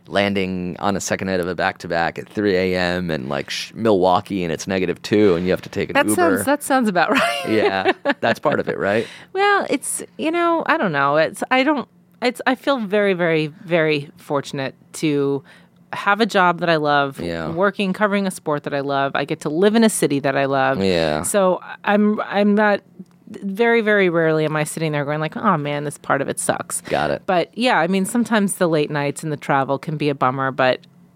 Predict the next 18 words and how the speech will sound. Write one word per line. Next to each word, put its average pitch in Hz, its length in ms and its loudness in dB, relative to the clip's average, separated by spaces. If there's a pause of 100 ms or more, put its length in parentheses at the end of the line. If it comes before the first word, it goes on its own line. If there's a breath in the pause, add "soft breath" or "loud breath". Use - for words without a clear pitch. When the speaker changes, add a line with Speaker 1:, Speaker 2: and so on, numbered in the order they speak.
(140)
Speaker 2:
you - 180 -10
know, 160 240 0 (100)
you're 196 120 2
flying 240 280 0
on 233 100 4
a 220 60 4
charter 220 380 2
and 180 80 -2
you're 175 80 -2
staying 202 260 2
at 202 80 4
a - 20 2
Ritz-Carlton. 143 640 -2
It's 220 240 2
not 240 140 4
Speaker 1:
Right. 208 80 2
Speaker 2:
that 190 200 2
bad, 214 320 4